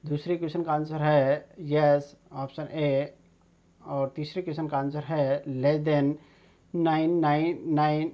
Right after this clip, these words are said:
नाइन। फेक और नोट के एपिसोड नंबर दो सौ बत्तीस का आंसर है, पहले क्वेश्चन का आंसर है फेक, दूसरे का नॉट फेक और तीसरे का है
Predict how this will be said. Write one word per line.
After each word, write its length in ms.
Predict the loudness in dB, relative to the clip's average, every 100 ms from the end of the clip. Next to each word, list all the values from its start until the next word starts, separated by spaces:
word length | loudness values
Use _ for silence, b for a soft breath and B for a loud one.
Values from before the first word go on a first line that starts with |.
| -4
नाइन। 460 | 0 2 2 2 -2 -8 _ _ _ _ _ _ _ _ _ _ _ 0
फेक 220 | 2 4
और 80 | 2
नोट 200 | 0 -2
के 100 | -6
एपिसोड 260 | -4 -6
नंबर 220 | -2 -2
दो 140 | -2 -4
सौ 100 | -4
बत्तीस 360 | -6 -6 -10 -4
का 120 | -4
आंसर 200 | -4 -6
है, 280 | -2 0 0 -4 _ -20 _ _ _
पहले 180 | -2 -2
क्वेश्चन 240 | -4 -6 -4
का 120 | -2
आंसर 300 | -2 -2 -2
है 60 | -2
फेक, 500 | -2 0 0 -2 -8 _ b b b -4
दूसरे 300 | -4 -2 -2
का 360 | 2 2 2 -2
नॉट 320 | -4 -4 -4
फेक 340 | -2 -2 -2 -6 -8
और 380 | -4 -2 -4 -8
तीसरे 300 | -10 -6 -6
का 120 | -4 -2
है 360 | -2 -2 -4